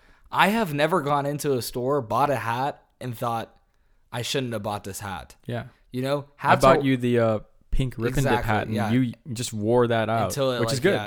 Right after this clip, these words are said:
Speaker 1: and I was
Speaker 2: That's
Speaker 1: just,
Speaker 2: an
Speaker 1: "It's
Speaker 2: amazing gift
Speaker 1: done."
Speaker 2: then, I guess.
Speaker 1: It's done now 'cause I wear it, like,
Speaker 2: Yeah.
Speaker 1: every single
Speaker 2: I
Speaker 1: day.
Speaker 2: know,
Speaker 1: But, like,
Speaker 2: yeah.
Speaker 1: the black hat that I have, the Angels hat, I got that freshman year.
Speaker 2: I know.
Speaker 1: And
Speaker 2: I
Speaker 1: so it's
Speaker 2: remember
Speaker 1: been
Speaker 2: that.
Speaker 1: there for five
Speaker 2: I remember
Speaker 1: years.
Speaker 2: that.
Speaker 1: I literally, same hat for five years. Like, oh, look, y-, the hat's like,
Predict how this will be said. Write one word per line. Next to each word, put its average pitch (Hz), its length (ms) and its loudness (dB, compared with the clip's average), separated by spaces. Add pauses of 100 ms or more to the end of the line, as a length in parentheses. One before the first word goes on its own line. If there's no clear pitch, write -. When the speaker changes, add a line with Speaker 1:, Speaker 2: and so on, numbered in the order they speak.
Speaker 1:
and 117 120 -8
I 120 60 -4
was 123 80 -2
Speaker 2:
That's 123 120 -2
Speaker 1:
just, 123 120 2
Speaker 2:
an 117 60 2
Speaker 1:
"It's 110 80 4
Speaker 2:
amazing 123 400 2
gift 110 180 -2
Speaker 1:
done." 104 160 -2
Speaker 2:
then, 101 80 -4
I 98 40 -6
guess. 104 340 -10
Speaker 1:
It's 113 160 -12
done 131 280 -6
now 104 200 -10
'cause 113 160 -12
I - 20 -6
wear 113 160 -6
it, 113 80 -6
like, 110 120 -4
Speaker 2:
Yeah. 113 40 -8
Speaker 1:
every 113 140 -8
single 110 180 -10 (100)
Speaker 2:
I 110 60 -2
Speaker 1:
day. 110 40 0
Speaker 2:
know, 117 180 4
Speaker 1:
But, 104 80 0
like, 107 80 -2
Speaker 2:
yeah. 104 180 0
Speaker 1:
the 117 100 -2
black 131 380 2
hat 175 240 2
that 160 140 0
I - 20 4
have, 170 160 2
the 131 160 -2
Angels 139 320 -2
hat, 170 300 0
I 123 80 -6
got 131 160 -2
that 120 160 -4
freshman 123 420 -4
year. 98 320 -10 (420)
Speaker 2:
I 113 100 0
know. 117 260 0 (120)
Speaker 1:
And 120 120 -8
Speaker 2:
I - 20 -6
Speaker 1:
so 151 80 4
it's 131 100 4
Speaker 2:
remember 123 60 0
Speaker 1:
been 143 120 4
Speaker 2:
that. - 20 0
Speaker 1:
there 139 120 0
for 131 120 -6
five 123 320 0
Speaker 2:
I - 20 -4
remember 110 200 0
Speaker 1:
years. 117 100 -8
Speaker 2:
that. 110 100 -4
Speaker 1:
I 127 80 0
literally, 127 320 -2
same 127 220 -6
hat 120 180 -6
for 113 100 -12
five 110 240 -6
years. 101 220 -10
Like, 107 160 -12
oh, 139 140 -4
look, 120 160 -4 (120)
y-, 85 120 -16 (200)
the 135 120 -6
hat's 139 340 -4
like, 110 300 -8